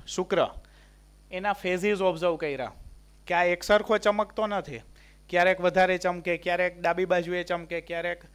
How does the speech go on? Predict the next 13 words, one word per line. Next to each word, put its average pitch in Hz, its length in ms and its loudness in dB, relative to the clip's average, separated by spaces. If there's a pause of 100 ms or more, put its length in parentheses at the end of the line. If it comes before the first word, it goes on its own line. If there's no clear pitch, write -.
(540)
ઓછો 175 260 -2
ચમકે, 170 340 -4
વધારે 175 400 0
ચમકે. 165 420 -4 (2250)
જ્યુપિટર 180 460 0
એટલે 190 400 4
ગુરુ 185 360 0
ગ્રહના 190 580 4 (640)
ચાર 190 260 6
ચંદ્રો 196 420 2
એણે 190 200 2
શોધી 165 320 0
કાઢ્યા 123 420 -4